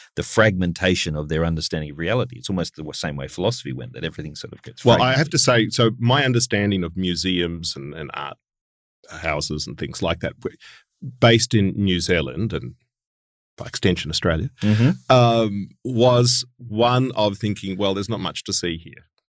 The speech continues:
Speaker 2: Like, I mean, you, you call into something and, "Look, here is a plough that was used a hundred years ago." And you go,
Speaker 1: Yeah.
Speaker 2: "Wow."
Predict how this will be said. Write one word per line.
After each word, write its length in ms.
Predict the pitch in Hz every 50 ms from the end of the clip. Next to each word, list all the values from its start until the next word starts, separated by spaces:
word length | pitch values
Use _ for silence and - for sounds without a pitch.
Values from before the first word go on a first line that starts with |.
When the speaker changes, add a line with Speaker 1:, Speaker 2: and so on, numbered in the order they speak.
| _ _ _
Speaker 2:
Like, 160 | - 98 92 -
I 40 |
mean, 100 | 101 104
you, 60 | 110 110
you 160 | 110 113 113
call 260 | 113 - 127 117 104
into 180 | 104 98 98 110
something 280 | 107 - 98 87 85 98
and, 100 | 95 95
"Look, 140 | 104 104 -
here 320 | 113 101 117 117 120 123 120
is 120 | 123 117
a 60 | 117 110
plough 600 | - - - 107 104 104 104 101 101 101 104 98
that 100 | 104 104
was 160 | - 95 90 90
used 280 | 95 95 92 95 87 -
a 80 | 87
hundred 320 | 85 98 98 87 92 85 82
years 260 | 90 85 85 85 82
ago." 160 | 87 - - - -
And 80 | -
you 60 | 71
go, 160 | 73 73 71 - _ _ - - - - - -
Speaker 1:
Yeah. 440 | 98 95 87 82 80 78 76 76 85
Speaker 2:
"Wow." 1080 | 87 85 82 82 87 87 90 90 90 92 92 92 95 92 87 82 82 78 69 65 - -